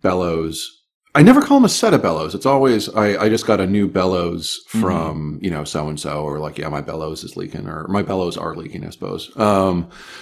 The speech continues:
Speaker 1: uh, my friend Jim Winham, uh, who's, uh, lives in Ireland, um, but is, uh, from England originally. He's a great pipe maker over there, um, and a,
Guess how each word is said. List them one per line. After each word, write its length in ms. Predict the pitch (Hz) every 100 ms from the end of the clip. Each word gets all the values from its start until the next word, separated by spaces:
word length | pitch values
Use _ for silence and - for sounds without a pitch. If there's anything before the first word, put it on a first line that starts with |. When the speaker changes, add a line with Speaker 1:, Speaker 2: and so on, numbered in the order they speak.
| - -
Speaker 1:
uh, 720 | 113 107 101 98 92 87 90 87 _ _ _ _ _ _ _ _ _ _ _ - 147 -
my 240 | 127 117
friend 520 | 110 - 127 127 127
Jim 300 | 107 117 117
Winham, 640 | 110 107 107 95 92 87 101 -
uh, 380 | 92 87 87 90
who's, 600 | 101 98 95 85 - -
uh, 1120 | 90 82 82 82 82 82 82 - - - -
lives 280 | 113 123 104
in 80 | 98
Ireland, 580 | 95 95 92 90 87 85 -
um, 200 | 90 87
but 100 | 87
is, 320 | 87 - -
uh, 160 | - 92
from 200 | 104 104
England 300 | 98 95 90
originally. 500 | 90 92 98 92 90
He's 140 | 90
a 40 | 98
great 320 | 110 98 90
pipe 220 | - 87
maker 300 | 87 85 87
over 180 | 82 82
there, 400 | 80 82 78 -
um, 380 | - 90 87 87
and 120 |
a, 40 | 92